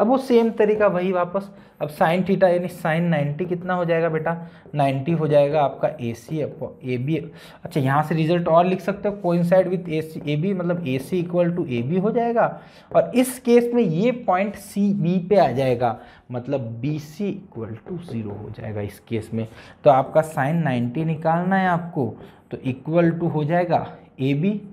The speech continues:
upon एसी। अब एबी और एसी तो इक्वल ही है, तो एसी upon एसी तो कट जाएगा, तो वन आ जाएगा।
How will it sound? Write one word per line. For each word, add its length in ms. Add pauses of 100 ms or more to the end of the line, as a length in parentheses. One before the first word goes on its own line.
(340)
upon 300 (180)
एसी। 400 (760)
अब 180
एबी 260
और 160
एसी 260
तो 140
इक्वल 380
ही 80
है, 140
तो 120
एसी 460
upon 360
एसी 420 (280)
तो 60
कट 280
जाएगा, 380
तो 140
वन 280
आ 100
जाएगा। 520